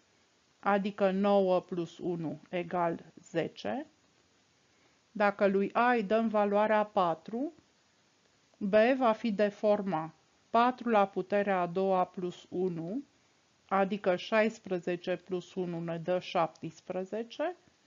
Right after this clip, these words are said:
iar pentru A egal cu cinci obținem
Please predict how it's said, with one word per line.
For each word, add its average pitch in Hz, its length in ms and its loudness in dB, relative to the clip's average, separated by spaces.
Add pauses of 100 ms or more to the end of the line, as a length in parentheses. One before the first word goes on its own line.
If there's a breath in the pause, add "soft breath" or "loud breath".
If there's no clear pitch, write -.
(640 soft breath)
iar 226 320 4
pentru 208 460 2
A 247 260 6
egal 208 380 4
cu 180 140 -4
cinci 202 600 -6
obținem 202 880 -2